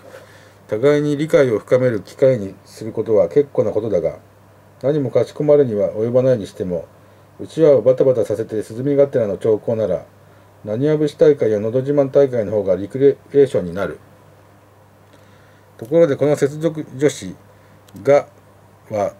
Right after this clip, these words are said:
との例とは違って、過去のことについては、したがのように続けるし、また現実には起こっていないことを仮に定めているときには、しようが、だろうがのように続けます。心を無理に沈めようとして雑誌を開いたが、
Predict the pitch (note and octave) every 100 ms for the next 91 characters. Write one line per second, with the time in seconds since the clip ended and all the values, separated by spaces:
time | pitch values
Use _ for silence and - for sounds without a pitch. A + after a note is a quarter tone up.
0 | - _ - D3+ B2+ A#2+ B2 A2 F2+ -
1 | A2 G#2 - A2 F#2+ - _ _ - C#3+
2 | D3+ G#2+ _ _ - A2+ A2+ F2+ G2+ F#2+
3 | F2+ D#2 - - D#3+ C#3+ A2+ - G#2+ A2+
4 | F#2 - G#2 G#2+ A#2 G2 F#2 D#2 - -
5 | - - - - B2+ B2+ C#3 D#3+ D#3+ E3+
6 | D#3 A2+ C#3 D#3+ - B2+ C3+ C3 C3+ C3+
7 | G#2 A#2+ C#3 C3 C3+ C#3+ - G#2+ G2+ G#2+
8 | F#2 E2+ E2+ D2+ - - - C#3+ D3 A2+
9 | E2+ - - A2+ C#3+ C3 G#2+ G#2+ F#2 -
10 | F2 G2 F2+ - - _ _ _ - _
11 | _ _ _ - - - E3 D#3+ C3 D#3
12 | D#3 A2+ A#2 B2+ C3+ C#3 C3+ C3+ - -
13 | C3 G#2+ A2+ - - C#3+ C3 C#3 B2 G2
14 | F2+